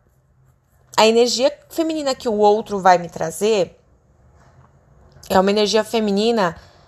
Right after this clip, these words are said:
que está ligada ao que ele tem de convicção de feminino, certo? Então, se ele teve uma mãe, por exemplo, que tava num padrão mais vitimista ou, ah, mais melancólica, é esse o feminino que ele vai colocar pra fora,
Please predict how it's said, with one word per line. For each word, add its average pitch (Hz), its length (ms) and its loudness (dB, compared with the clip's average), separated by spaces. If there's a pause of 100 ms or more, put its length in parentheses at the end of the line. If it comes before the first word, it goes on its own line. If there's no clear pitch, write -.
(180)
que 196 60 -8
está 208 220 2
ligada 202 360 4
ao 220 100 2
que 233 260 -8
ele 269 360 2
tem 240 260 -6
de 294 100 -10
convicção 262 640 -6
de 233 140 -8
feminino, 180 800 -2
certo? 208 480 2 (460)
Então, 233 280 2
se - 140 -8
ele 269 160 -2
teve 277 220 -2
uma 254 200 -2
mãe, 220 320 -2
por 202 140 -6
exemplo, 196 420 -4
que - 100 -20
tava 196 220 2
num 208 100 -4
padrão 208 260 0
mais 196 220 -4
vitimista 202 920 0 (400)
ou, 196 1040 2 (220)
ah, 180 460 2
mais 185 240 -2
melancólica, 214 920 4
é 185 120 2
esse 202 200 -6
o 240 40 -14
feminino 254 400 -10
que - 100 -14
ele 277 80 -10
vai 254 120 -8
colocar 254 280 -6
pra - 160 -6
fora, 190 480 2